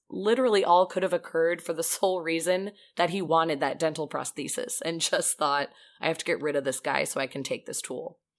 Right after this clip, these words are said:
So his best friend in the world dies.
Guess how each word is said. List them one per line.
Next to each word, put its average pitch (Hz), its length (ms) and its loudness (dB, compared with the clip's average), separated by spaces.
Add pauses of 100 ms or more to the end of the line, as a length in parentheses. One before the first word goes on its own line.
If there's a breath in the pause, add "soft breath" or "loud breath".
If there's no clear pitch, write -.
(580 soft breath)
So 175 260 4
his 185 400 2 (220)
best 156 500 0
friend 247 400 2
in 196 80 -2
the 202 80 -4
world 185 300 2
dies. 113 420 -6